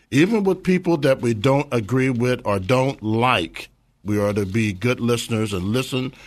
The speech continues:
to their opinion. Now, I'm gonna say this, and I'm done. Billy Graham just turned ninety-eight, uh, on, uh, November the seventh,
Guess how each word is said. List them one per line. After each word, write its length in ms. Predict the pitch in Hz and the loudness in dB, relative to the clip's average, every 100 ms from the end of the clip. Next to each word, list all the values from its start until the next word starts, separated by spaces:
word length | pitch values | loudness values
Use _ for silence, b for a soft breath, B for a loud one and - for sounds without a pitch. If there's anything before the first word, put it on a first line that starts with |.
| B - | B -2
to 140 | 117 | 0
their 340 | 104 117 127 127 B B | 2 2 2 -2 B B
opinion. 640 | 113 - 151 131 92 92 | -6 0 0 2 0 -2
Now, 140 | 101 107 | 0 0
I'm 80 | |
gonna 60 | 110 | 0
say 220 | - 131 | 0 -2
this, 240 | 127 135 - | 0 -2 0
and 240 | 113 95 B - | -2 -2 B -4
I'm 140 | 107 | -2
done. 460 | 110 113 82 71 - _ _ _ | 0 -2 -2 -6 -12 _ _ _
Billy 280 | 90 123 147 | -2 0 2
Graham 560 | 135 139 120 107 104 101 | 2 2 2 0 -4 -4
just 340 | 131 135 - | -4 -4 -2
turned 580 | - 139 127 123 113 - | 0 2 2 0 -2 0
ninety-eight, 960 | 104 120 139 135 139 135 98 78 - - _ _ _ _ - | 0 2 2 0 0 0 -2 -6 -14 -20 _ _ _ _ -6
uh, 240 | 95 92 | -2 -2
on, 420 | 107 107 101 101 | 0 -2 -2 -2
uh, 280 | 95 98 92 | -2 -2 -2
November 480 | 95 107 95 123 120 | -2 -4 -2 -2 -2
the 120 | 113 | -2
seventh, 460 | 110 147 117 71 | -2 0 -2 -4